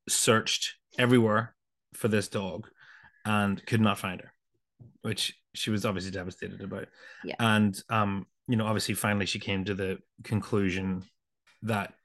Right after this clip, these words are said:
Speaker 1: she wasn't coming home.
Speaker 2: Yeah.
Speaker 1: So seven months had passed.
Speaker 2: Ugh, that would have been terrible.
Speaker 1: And Vonda gets a call from a person in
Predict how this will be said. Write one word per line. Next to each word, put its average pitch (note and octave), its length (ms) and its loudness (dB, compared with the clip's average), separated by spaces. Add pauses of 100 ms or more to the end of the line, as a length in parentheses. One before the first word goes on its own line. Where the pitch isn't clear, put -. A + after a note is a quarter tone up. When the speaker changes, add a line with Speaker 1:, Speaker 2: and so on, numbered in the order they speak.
Speaker 1:
she - 140 -2
wasn't G2 280 0 (380)
coming G2 220 -2
home. F#2+ 360 -4 (180)
Speaker 2:
Yeah. - 80 -12 (400)
Speaker 1:
So G#2+ 280 4 (120)
seven A2+ 500 4
months - 520 0 (140)
had G#2 180 -2
passed. F3+ 400 0
Speaker 2:
Ugh, D3+ 140 -8 (220)
that G3+ 80 -4
would G3+ 120 -4
have F#3+ 80 -8
been F#3 140 -4
terrible. F#3+ 320 -2
Speaker 1:
And G#2 640 0 (400)
Vonda G#2 480 2
gets - 260 -2
a A2 40 -6
call F#2 480 0
from G2 480 0 (320)
a - 60 -10
person G2 520 0
in G2 300 -4